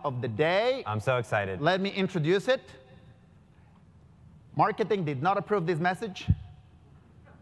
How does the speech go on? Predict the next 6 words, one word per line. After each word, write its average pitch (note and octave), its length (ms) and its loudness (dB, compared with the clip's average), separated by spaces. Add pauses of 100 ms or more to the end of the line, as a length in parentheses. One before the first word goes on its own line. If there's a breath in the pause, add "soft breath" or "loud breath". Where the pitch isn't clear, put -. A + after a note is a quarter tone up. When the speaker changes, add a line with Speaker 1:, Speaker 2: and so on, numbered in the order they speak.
(200)
Speaker 1:
We're D#3 200 2
introducing G#3 680 2
the A3 340 2 (2750)
Speaker 2:
Embeddinator A2 640 2
four G2 200 0
thousand. D#2+ 520 -4